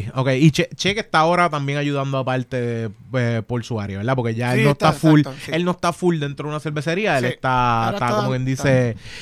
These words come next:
Speaker 2: está
Speaker 1: eh, independiente.
Speaker 2: Está independiente,
Speaker 1: Está
Speaker 2: exacto.
Speaker 1: independiente, coño, mano.
Speaker 2: Dando asesoría.
Speaker 1: Mano, eh, entonces,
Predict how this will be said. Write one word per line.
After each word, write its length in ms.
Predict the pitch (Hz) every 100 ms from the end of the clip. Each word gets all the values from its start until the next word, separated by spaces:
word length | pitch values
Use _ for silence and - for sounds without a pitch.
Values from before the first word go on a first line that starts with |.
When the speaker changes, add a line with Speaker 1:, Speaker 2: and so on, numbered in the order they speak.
| -
Speaker 2:
está 120 | -
Speaker 1:
eh, 160 | 156 -
independiente. 680 | 185 175 151 139 135 113 -
Speaker 2:
Está 100 | 165
independiente, 440 | 170 165 143 127
Speaker 1:
Está 140 | 131
Speaker 2:
exacto. 140 | 131 131
Speaker 1:
independiente, 560 | 131 127 117 104 104
coño, 340 | - 120 113 107
mano. 80 | 107
Speaker 2:
Dando 160 | 165
asesoría. 520 | 170 175 156 135 131 123 - _
Speaker 1:
Mano, 340 | 131 156 165 - -
eh, 420 | 160 156 151 147 -
entonces, 680 | 156 151 170 170 135 -